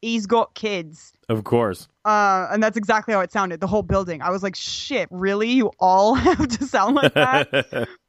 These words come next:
Speaker 1: But, um, it trans-, and then,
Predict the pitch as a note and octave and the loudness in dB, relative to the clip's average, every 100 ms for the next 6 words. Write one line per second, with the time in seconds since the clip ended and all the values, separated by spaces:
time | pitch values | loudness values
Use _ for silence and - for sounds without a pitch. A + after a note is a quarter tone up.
0 | _ - A3+ G#3+ - G#3+ G3+ F3+ F3 _ | _ 0 0 0 -2 0 0 -2 -8 _
1 | A3+ A3+ - A#3+ A3 G#3+ - A3 G#3+ G#3 | -2 -2 0 0 0 -2 -4 -2 0 0
2 | G#3 | -2